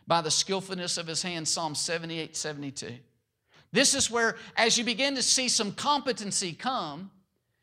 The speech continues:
God begins to then work on our character. And the psalmist reminds us of what God did with David, that he began to show competency, but then God began to also bring his character. It was competency and character.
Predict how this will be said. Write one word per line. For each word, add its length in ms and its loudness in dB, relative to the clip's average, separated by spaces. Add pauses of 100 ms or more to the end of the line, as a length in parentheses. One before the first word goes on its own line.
(180)
God 260 6
begins 380 -2
to 80 -4
then 180 -2
work 240 0
on 100 -2
our 120 -4
character. 580 -6 (680)
And 120 0
the 60 2
psalmist 480 4
reminds 460 0
us 140 2
of 100 -4
what 180 0
God 240 4
did 180 -2
with 180 -2
David, 460 -2 (360)
that 140 2
he 140 6
began 320 0
to 80 -2
show 240 4
competency, 800 0
but 180 -2
then 200 0
God 260 2
began 300 -2
to 60 2
also 520 0 (160)
bring 220 0
his 240 2
character. 640 -2 (220)
It 100 4
was 180 4
competency 800 0 (220)
and 280 2
character. 540 -4